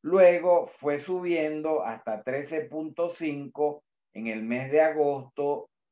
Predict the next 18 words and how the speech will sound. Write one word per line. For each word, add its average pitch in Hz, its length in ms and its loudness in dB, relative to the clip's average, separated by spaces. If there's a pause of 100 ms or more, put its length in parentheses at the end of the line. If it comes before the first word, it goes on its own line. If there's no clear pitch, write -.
(180)
y 185 540 -6
al 117 240 -2
comenzar 120 680 0
septiembre 151 1080 -2
es 127 300 -8
que 151 340 2 (160)
ocurrió 151 960 0 (320)
la 117 280 0
caída 139 800 2
garrafal 143 1080 2
del 101 360 -8
Bitcoin 147 920 -6
Vault 127 600 2 (500)
y 185 520 -6
hubo 151 460 2
una 151 360 -2
fluctuación 160 840 -4
bastante 127 720 -4